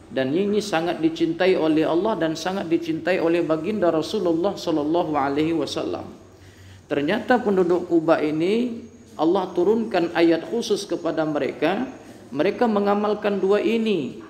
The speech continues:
Ketika mereka dalam keadaan berhadas kecil, ketika mereka dalam keadaan buang air kecil dan buang air besar, mereka membersihkannya dengan dua cara.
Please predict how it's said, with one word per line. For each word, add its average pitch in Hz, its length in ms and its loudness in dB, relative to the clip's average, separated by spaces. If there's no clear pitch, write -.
Ketika 180 480 -2
mereka 180 560 2
dalam 170 320 2
keadaan 165 480 -2
berhadas 156 400 -4
kecil, 170 720 0
ketika - 460 -4
mereka 160 340 0
dalam 156 320 2
keadaan 151 480 -2
buang 147 240 0
air 147 240 0
kecil 190 320 -2
dan 151 240 -2
buang 143 240 0
air 143 160 0
besar, 185 480 -2
mereka 147 400 0
membersihkannya 165 1040 0
dengan 151 320 -2
dua 143 160 0
cara. 113 480 -4